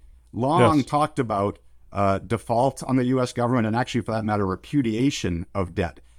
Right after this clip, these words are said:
Speaker 1: And here's another
Speaker 2: But
Speaker 1: little twist to
Speaker 2: it,
Speaker 1: that argument.
Speaker 2: the question is, is he in violation of the fourteenth Amendment <laughs>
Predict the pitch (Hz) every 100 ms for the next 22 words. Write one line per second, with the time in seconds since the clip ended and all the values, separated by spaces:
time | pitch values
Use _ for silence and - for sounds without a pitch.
0 | - 127 107 123 185 151 170 170 131 107
1 | - 110 - 135 151 98 98 98 - -
2 | - - - _ - 151 170 170 - 156
3 | 131 123 120 - - 156 151 - 185 185
4 | 170 120 147 156 147 151 151 135 123 113
5 | 120 - 135 - 151 123 113 117 135 135
6 | 113 - - - - - - - - -
7 | -